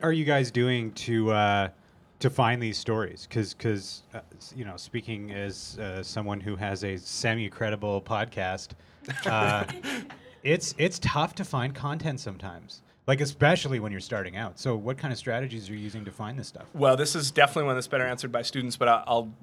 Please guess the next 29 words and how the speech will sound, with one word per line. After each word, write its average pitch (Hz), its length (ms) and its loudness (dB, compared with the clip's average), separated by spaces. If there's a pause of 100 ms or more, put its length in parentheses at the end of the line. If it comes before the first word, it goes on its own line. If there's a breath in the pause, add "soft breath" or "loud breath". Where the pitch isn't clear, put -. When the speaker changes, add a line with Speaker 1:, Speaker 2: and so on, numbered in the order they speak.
(140)
Speaker 2:
answer 120 260 -4
sort 117 220 -2
of 113 80 -8
in 117 120 -4
their 113 160 -6
stead. 135 340 2
The, 135 260 2
they, 156 400 2 (420)
each 170 180 -4
student 170 300 0
covered 147 280 2
a - 20 -2
beat 147 320 -8
of 139 140 -8
some - 240 4
kind, 156 280 2
and 156 80 -2
we 131 80 0
were 127 60 -2
talking 143 220 2
about 127 160 2
how 127 120 4
to 120 120 0
do 120 100 -6
that 117 220 -4
better 120 240 0
and 117 80 -8
differently, 131 400 -4
but 117 200 0